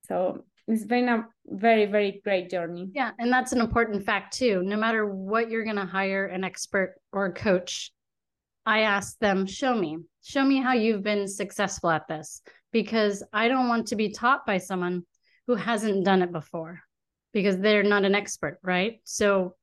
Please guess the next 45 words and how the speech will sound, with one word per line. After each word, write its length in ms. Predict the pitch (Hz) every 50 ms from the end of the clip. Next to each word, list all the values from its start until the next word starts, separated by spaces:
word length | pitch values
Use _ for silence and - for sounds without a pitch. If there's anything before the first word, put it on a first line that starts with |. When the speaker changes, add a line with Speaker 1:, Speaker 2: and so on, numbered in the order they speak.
| _ -
Speaker 2:
don't 200 | - - 233 226
be 120 | 220 240 233
afraid 380 | 220 220 - 254 233 226 185
to 140 | - 208 180
ask 400 | 190 214 214 190 180 - - - - _
your 200 | 196 196 190 180
financial 480 | 175 - 196 202 196 190 190 196 202 175
planner 580 | - - 190 190 185 185 185 180 175 170 170
or, 420 | 175 196 185 185 185 180 180 175 175 - - - _ _ _ _ -
um, 360 | 202 202 196 180 170 185 190
your 200 | 185 214 220 196
coach, 480 | 208 - - 220 208 196 180 - - -
your 100 | 202 185
tax 380 | 165 - - 214 202 202 - -
strategist, 640 | - 220 196 185 185 175 180 175 170 160 - -
you 100 | 208 196
know, 160 | 190 185 175
"Show 340 | 175 - - - 262 262 277
me 460 | 277 269 262 254 254 254 247 247 - _ _ _ _ _ _ _
how 340 | - 214 226 226 220 226
you're 300 | 226 214 196 214 220 208
an 100 | 208 196
expert 380 | 180 175 175 - - - 220 202
in 100 | 220 220
this 220 | 233 240 240 -
field." 340 | - 277 262 262 285 285 294 277 - _ _ -
And 160 | 220 220 208
if 160 | 202 190 202
they're 140 | - 226 220
not 180 | 233 233 220 196
willing 280 | 208 202 196 190 190
to 60 | 180 170
show 300 | - - - 254 277 269
you, 400 | 240 196 180 170 170 180 185 - _ _ _ _ _ -
then 160 | 202 208 208
I 100 | 208 202
would 140 | 185 185 170
go 140 | 165 185 165
somewhere 320 | - - 160 160 151 139
else. 400 | 139 143 - - - - - - _ _ _ _ _ _ _ _ -
So 220 | - - 202 190
you've 400 | 180 185 190 214 240 262 262 226
already 300 | 233 226 214 208 208 202
walked 420 | 185 190 196 185 185 185 - -
it. 160 | 170 175 -